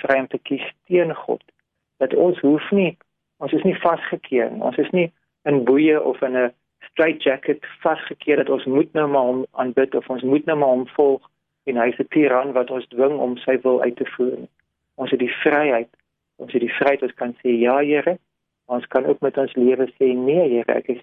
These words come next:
ek is nie, nie, ek is nie bereid nie." Maar saam met daai vryheid kom dan natuurlik dan verantwoordelikheid dat ons met die gevolge van ons keuse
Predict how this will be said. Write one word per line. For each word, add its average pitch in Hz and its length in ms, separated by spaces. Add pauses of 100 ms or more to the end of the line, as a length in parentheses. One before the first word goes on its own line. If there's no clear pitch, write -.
(140)
ek 120 100
is 120 180
nie, 160 220
nie, 143 260
ek - 160
is 123 80
nie 151 140
bereid 120 420
nie." - 100 (720)
Maar 127 120
saam 151 220
met 165 80
daai 139 180
vryheid 135 440
kom 131 200
dan 127 120
natuurlik 123 440
dan 120 180
verantwoordelikheid 127 800
dat 120 160
ons - 160
met 123 120
die 123 100
gevolge 156 520
van 123 200
ons 117 140
keuse 123 480